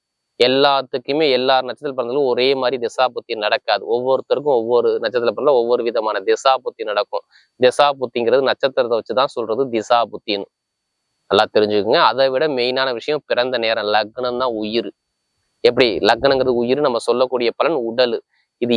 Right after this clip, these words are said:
எப்ப நடக்குன்னு கண்டுபிடிக்கிறதா கோச்சார பலன். எப்ப விதியில உங்களுக்கு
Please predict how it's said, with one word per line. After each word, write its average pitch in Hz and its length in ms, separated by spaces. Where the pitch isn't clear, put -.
எப்ப - 360
நடக்குன்னு 131 420
கண்டுபிடிக்கிறதா 120 600
கோச்சார 123 380
பலன். 101 180
எப்ப - 260
விதியில 139 280
உங்களுக்கு 113 280